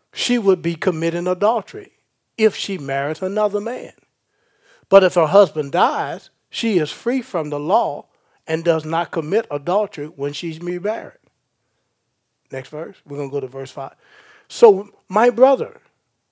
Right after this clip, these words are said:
my dear brothers and sisters, this is the point.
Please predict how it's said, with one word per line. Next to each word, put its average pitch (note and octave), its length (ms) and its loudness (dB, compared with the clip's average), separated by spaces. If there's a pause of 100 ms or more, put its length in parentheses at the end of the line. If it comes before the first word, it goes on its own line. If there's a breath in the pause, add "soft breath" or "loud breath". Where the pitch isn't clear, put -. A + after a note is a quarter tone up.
(200)
my F#3 240 0
dear A#3+ 280 -2
brothers G3+ 400 0
and F3+ 120 -4
sisters, G3 440 -6
this A3+ 320 0
is D#3 420 -4
the E3 120 -12
point. A#3 420 -6